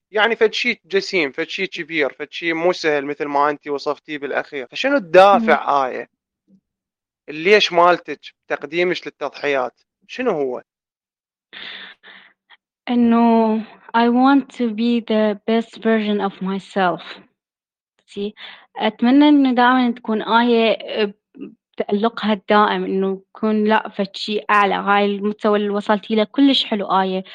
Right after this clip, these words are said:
Speaker 2: اللي أنتي حاليا بيه كلش حلو آية، بس لازم أكثر، لازم أكثر. هذا الشي هم أنا تعلمته ب تي إل تي دي، من اللي هو جلسة أخذناها إنه good isn't good enough.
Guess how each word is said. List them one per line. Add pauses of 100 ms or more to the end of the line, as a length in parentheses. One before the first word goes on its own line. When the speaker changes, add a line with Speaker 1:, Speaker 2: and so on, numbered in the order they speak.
(260)
Speaker 2:
اللي
أنتي
حاليا
بيه
كلش
حلو
آية، (460)
بس
لازم
أكثر،
لازم
أكثر.
هذا
الشي
هم
أنا
تعلمته (160)
ب (100)
تي
إل
تي
دي، (420)
من
اللي
هو
جلسة
أخذناها
إنه (140)
good
isn't (140)
good
enough.